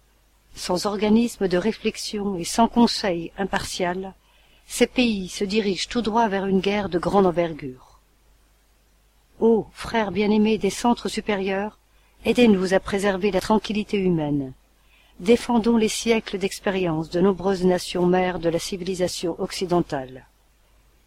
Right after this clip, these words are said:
Que le Seigneur nous bénisse. » L'homme se tut,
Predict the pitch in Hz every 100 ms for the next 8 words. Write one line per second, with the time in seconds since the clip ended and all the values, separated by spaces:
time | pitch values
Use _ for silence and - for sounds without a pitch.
0 | - 190 185 - 190 156 143 143 160 160
1 | 160 131 - - - _ _ _ _ _
2 | _ _ _ _ _ _ _ _ _ _
3 | _ _ _ - 156 170 196 180 - 180
4 | - 214